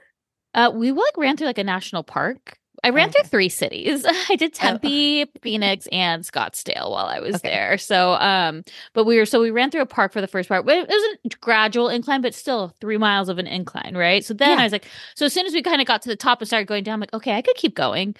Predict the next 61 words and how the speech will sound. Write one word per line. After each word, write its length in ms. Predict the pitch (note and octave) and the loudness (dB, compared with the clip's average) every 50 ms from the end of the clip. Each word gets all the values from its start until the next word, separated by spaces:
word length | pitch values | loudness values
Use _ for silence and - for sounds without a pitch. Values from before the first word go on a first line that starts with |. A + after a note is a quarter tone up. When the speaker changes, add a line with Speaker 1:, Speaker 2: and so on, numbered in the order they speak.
| - - - | -14 -8 0
Speaker 1:
Like, 140 | A3 G#3+ A3 | 0 2 2
we're 100 | A#3+ A#3+ | 2 2
going 200 | C#4+ D4 B3 G#3 | 4 2 2 4
downhill. 600 | F#3 F3+ F3 F3 F3+ G#3+ G#3 A3 G#3 G3+ F#3+ F#3+ - | 2 2 2 2 2 0 0 0 0 2 2 0 0
And 100 | A3 A3 | -2 -2
then 140 | B3 B3+ C4 | 0 0 0
we 80 | C#4 B3+ | 0 -2
went 160 | B3 G3 - | -2 -4 -6
flat, 400 | - - G3+ G3 F3+ F3 F3+ - | -8 -4 0 2 4 4 2 0
and 80 | G#3+ | -2
I 20 | G#3+ | -6
was 60 | G3+ | -6
like, 100 | A3 - | -6 -8
"Okay, 240 | D4 - C4+ C4+ A#3 | -8 -4 0 0 0
I 60 | A3+ | 2
could 120 | A#3 A#3+ G#3 | 0 -2 -6
keep 120 | G3 F#3 _ _ - | -6 -14 _ _ -2
going." 200 | G3 F#3 F#3 F#3+ | -2 0 0 0
I'm 80 | G#3+ | -2
like, 120 | A#3+ C4+ - | -4 -2 -2
"I 80 | E4+ F4 | 0 0
could 100 | G4+ D#4 | 2 4
do 80 | E4 | 2
a 60 | C4 | 2
ten 240 | - - G#3+ F#3 F3 | 2 0 -2 -2 -2
K, 240 | - - - - - - - - - - - | -2 -6 -6 -6 -6 -10 -18 -20 -20 -12 -2
get 140 | - A3+ A3+ | -2 0 0
to 60 | - | 0
the 100 | B3+ D#4 | -4 -4
six 260 | - - B3+ A#3+ - - | -2 -2 -2 -2 0 0
mile 260 | D#4 E4 F4+ E4+ C4 | 2 4 4 4 4
marker," 260 | A3 G3 F#3 - F#3+ F3 | 2 0 0 0 -4 -6
'cause 100 | G#3+ F#3+ | -2 -2
I, 120 | F3+ F3+ - | -4 -2 0
I 60 | - G#3 | 0 2
know 160 | G#3 G3+ G3 | 4 4 2
it's, 140 | F#3 - G#3 | 2 2 0
like, 100 | F3+ G3+ | 0 2
where 120 | F#3+ F3+ | 0 2
my 100 | F#3 F#3 | 2 0
sister, 240 | F3+ - G#3 F#3+ - | -2 -2 -6 -6 -2
my 120 | G#3+ A3+ A#3 | -2 -2 -2
stepmom 440 | - - D#4+ C4 C4 A#3+ A#3 A3 | -2 -4 -4 -2 -2 -4 -2 -2
are. 320 | G3+ F#3+ G3 G3 F#3+ F#3+ G3+ _ - - _ _ _ _ _ _ _ - | -2 -2 -2 -2 -4 -6 -8 _ -20 -20 _ _ _ _ _ _ _ -2
Get 220 | - A#3 A3+ - | 0 0 0 0
to 120 | - D#4+ C4+ | -2 -6 0
them. 400 | C4 D#4+ D#4 C#4+ B3 A#3 A3 A3 - | 2 4 4 6 4 4 2 2 0
I 80 | G3+ | -2
can 140 | - A3+ G#3+ | -2 -2 -8
stop 360 | G#3+ - - A3+ A3 G#3+ - - | -10 -6 0 0 0 0 0 -2
then. 260 | A3 G3+ G3+ G3 G#3+ | -2 0 0 0 0
I'll 160 | A#3 C4 B3 | -2 -2 -2
eat, 0 | |
Speaker 2:
Motivation. 420 | D4 D4 G#3+ F#3 - - - A3+ - _ _ _ _ _ - | -2 -4 -4 -4 -8 -10 -12 -16 -18 _ _ _ _ _ 0
Speaker 1:
I'll 120 | G3 G3+ | 0 0
Speaker 2:
Got 100 | F3 F3+ | 0 -2
Speaker 1:
eat 60 | G3+ G3 | 0 0
Speaker 2:
that 40 | G3 | 0
Speaker 1:
a 40 | |
goo. 60 | F3 B3 | 0 2
Speaker 2:
motivation. 640 | C4 - C#4+ C#4+ D#4 D#4 D4+ - - A#3 A3+ | 2 2 2 4 2 0 0 -2 -4 -4 -4